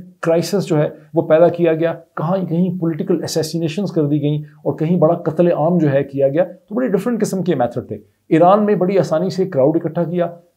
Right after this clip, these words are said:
जो चंद सौ लोग इकट्ठे किए, उन्होंने हमला कर दिया Prime Minister के घर में, उन सबको पचास dollar fee कस मजदूरी दी गई उस पूरे बलवे के लिए और यूं वहां पर एक regime change nineteen fifty three में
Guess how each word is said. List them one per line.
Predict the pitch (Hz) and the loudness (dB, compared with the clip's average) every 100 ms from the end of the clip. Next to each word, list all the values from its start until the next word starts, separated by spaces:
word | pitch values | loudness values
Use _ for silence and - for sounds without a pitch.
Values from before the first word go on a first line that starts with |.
| - | -6
जो | 151 | -4
चंद | 165 165 180 | 0 0 0
सौ | 185 180 | 0 2
लोग | 170 156 | 2 0
इकट्ठे | 151 147 160 | -4 -4 -4
किए, | 156 160 | -2 -2
उन्होंने | 151 151 | 0 -2
हमला | 117 131 | -2 0
कर | 147 139 | 0 0
दिया | 151 | -2
Prime | 151 139 139 | -2 -2 -2
Minister | 143 - | -4 -6
के | 147 | -6
घर | 127 117 | -4 -4
में, | 147 | -4
उन | 143 | -4
सबको | - 175 - | -6 -8 -8
पचास | 156 127 139 147 123 | -6 -2 2 2 2
dollar | 123 131 135 - - | 0 0 -4 -10 -12
fee | 156 151 | -10 -4
कस | 156 151 - 147 | -2 -4 -6 -4
मजदूरी | 127 117 143 151 | -2 -2 -2 -2
दी | 151 | 0
गई | 156 156 - _ | -2 -4 -12 _
उस | - - | -10 0
पूरे | 151 139 | 2 4
बलवे | 127 139 151 | 2 2 2
के | 147 | 0
लिए | 143 | 0
और | 139 117 | 0 0
यूं | 160 | -2
वहां | 135 123 | -2 -2
पर | 151 131 | -2 -4
एक | 117 | -4
regime | 113 110 147 | -6 -2 -2
change | 143 127 135 | -2 -6 -6
nineteen | 117 117 131 | -6 -6 -6
fifty | 123 117 | -8 -10
three | 123 120 | -6 -4
में | 139 | -6